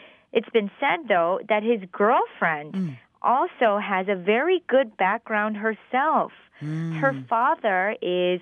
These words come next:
Speaker 1: currently a lawyer in South Korea, in Seoul,
Speaker 2: Mm.
Speaker 1: and her mother is an art professor.
Speaker 2: Mm.
Speaker 1: And, you know, Korean people, uh, in, in general, many people look at their parents'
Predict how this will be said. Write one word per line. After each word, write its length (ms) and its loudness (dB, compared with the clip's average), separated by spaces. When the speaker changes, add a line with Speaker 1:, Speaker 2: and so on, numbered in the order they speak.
Speaker 1:
currently 600 0
a 80 2
lawyer 440 0
in 280 -6
South 220 0
Korea, 360 0
in 220 -6
Seoul, 380 2
Speaker 2:
Mm. 260 -10
Speaker 1:
and 120 0
her 140 2
mother 440 0
is 260 -2
an 220 -4
art 280 0
professor. 760 -4
Speaker 2:
Mm. 580 -8
Speaker 1:
And, 300 -2
you 80 -4
know, 160 2
Korean 440 -2
people, 800 2
uh, 300 -2
in, 220 -2
in 280 -4
general, 460 0
many 300 -6
people 340 -2
look 220 0
at 280 0
their 140 -2
parents' 400 -4